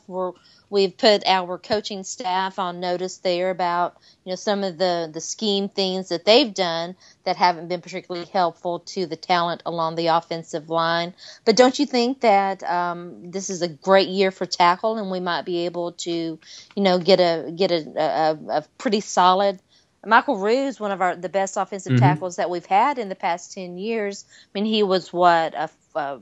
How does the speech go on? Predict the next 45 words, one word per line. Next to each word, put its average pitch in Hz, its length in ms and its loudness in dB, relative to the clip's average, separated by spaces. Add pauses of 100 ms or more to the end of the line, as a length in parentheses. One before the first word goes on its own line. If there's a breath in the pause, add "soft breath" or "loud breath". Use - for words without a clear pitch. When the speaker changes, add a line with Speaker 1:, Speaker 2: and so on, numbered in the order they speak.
(720)
Speaker 1:
uh, 117 320 -2
was 170 240 -4
he 175 160 2
a 160 40 4
second 254 380 4
round? 277 300 0
He 339 160 4
was 240 100 -2
a 220 60 0
fourth - 320 0
rounder, 151 360 -6
right? 202 320 4 (300 soft breath)
He - 80 -6
was 262 140 -4
a - 20 -4
Speaker 2:
He - 140 4
Speaker 1:
fourth 247 240 2
round 254 300 -2
pick. - 360 -14 (640)
Speaker 2:
Yeah, 160 220 8
he 156 100 10
was, 180 220 8
he 175 160 4
was 175 180 6
not 196 300 2
early. 175 260 8
And 147 80 6
the 151 60 8
thing 226 240 4
is, 131 440 4 (1300)
you 170 240 8
can 190 160 8
Speaker 1:
And - 80 6
Speaker 2:
find 247 520 8
Speaker 1:
I, 220 40 -2
and, - 160 -8
and 240 320 0
we 226 160 6
also 226 320 2
picked 214 500 -6
Big 208 200 -4
Country, 240 600 -10
Dave 185 260 0
Stewart. 277 260 -2 (100)
Speaker 2:
Mm-hmm. 120 100 0